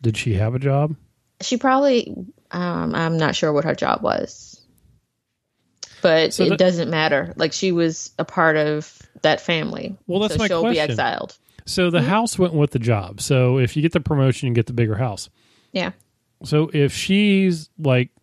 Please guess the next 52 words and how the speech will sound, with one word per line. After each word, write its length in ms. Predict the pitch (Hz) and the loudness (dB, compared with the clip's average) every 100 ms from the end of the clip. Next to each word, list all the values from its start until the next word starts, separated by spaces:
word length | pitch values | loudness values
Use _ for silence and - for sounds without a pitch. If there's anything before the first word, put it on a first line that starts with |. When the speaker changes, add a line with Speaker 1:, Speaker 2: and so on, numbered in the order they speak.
| - | -2
Speaker 1:
we 160 | 165 | 2
have 240 | 165 147 131 | 2 0 0
Ben 200 | 160 165 | 2 4
and 160 | 135 | 2
Laura. 340 | 143 175 123 113 - - - | 2 4 4 2 -4 -20 -2
Laura's 360 | 147 151 160 | 2 2 2
a 60 | 165 | 2
doctor. 420 | 143 117 113 143 | 0 0 2 0
Ben 280 | 123 120 120 | 2 2 2
works 200 | 113 - | 0 0
for 80 | 117 | -4
the 80 | 113 | -2
company. 380 | 151 147 127 | -2 -2 -4
If 140 | 107 - | -6 0
Ben 160 | 196 247 | 0 2
gets 260 | 208 156 | 0 0
fired 340 | - 202 240 - | 0 2 0 -2
from 220 | 147 123 | -2 0
the 80 | 110 | -2
company, 560 | 113 101 - 98 123 139 _ _ _ _ _ _ - _ _ _ _ | -2 -2 -4 -4 -8 -10 _ _ _ _ _ _ -20 _ _ _ _
what 280 | - 160 180 | -8 0 2
happens 380 | 156 156 151 131 | 4 2 2 2
to 80 | 135 | 2
Laura? 360 | 147 165 117 | 4 4 2
She 260 | 95 - 180 | 0 0 2
is 100 | 165 | 2
still 280 | - 170 151 | 2 2 4
employed 500 | 139 - 156 151 135 | 2 -2 0 0 2
by 260 | 127 120 | 4 4
another 600 | 117 131 117 113 104 120 147 | 2 0 -2 0 2 2 2
company, 460 | 160 156 190 196 | 2 2 0 2
or 260 | 143 123 135 | 2 4 4
is 100 | 123 | 2
she 260 | - 170 151 | -2 -2 0
employed 360 | 127 - 147 | 0 2 2
by 120 | 131 123 | 2 0
the 80 | |
same 260 | 113 143 139 | 2 0 0
company 380 | - 139 165 151 | 0 0 2 2
as 120 | 120 | 2
a 60 | 110 | 0
doctor? 440 | 110 127 185 190 - _ _ _ _ _ _ _ _ _ _ | -2 -2 -4 -6 -8 _ _ _ _ _ _ _ _ _ _
Speaker 2:
Probably. 600 | - 214 202 196 - - - | -2 0 2 0 0 -2 0
And 300 | 185 180 - | 2 2 0
I 120 | 226 | 0
don't 180 | 440 539 | -2 -4
think 180 | 311 233 | -2 0
anything 340 | 233 240 214 | 2 2 0
would 140 | 208 | 0
happen 320 | 233 170 - 185 | 0 -4 -2 -6
to 60 | |
her. 320 | 185 - - | -2 -2 -2